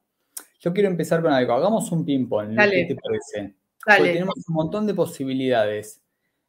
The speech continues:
Speaker 1: eh, y podemos seguir reflexionando teóricamente sobre qué es, pero en la práctica. Una principal, con, la dije recién, comiendo. Teniendo la,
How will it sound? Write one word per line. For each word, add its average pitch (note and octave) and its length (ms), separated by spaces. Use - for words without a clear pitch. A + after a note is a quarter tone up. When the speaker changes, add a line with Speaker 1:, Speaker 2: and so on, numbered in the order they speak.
Speaker 1:
eh, B2 320
y B2+ 60
podemos D#3 340
seguir D3+ 180
reflexionando C#3+ 640
teóricamente C#3+ 640
sobre B2+ 380
qué D3+ 240
es, D#3+ 240
pero C#3 160
en C#3+ 100
la C#3+ 160
práctica. - 720
Una A3 340
principal, A2+ 760
con, C#3 460
la C3+ 80
dije D3 240
recién, A2+ 640
comiendo. B2 800
Teniendo D3 320
la, D3 120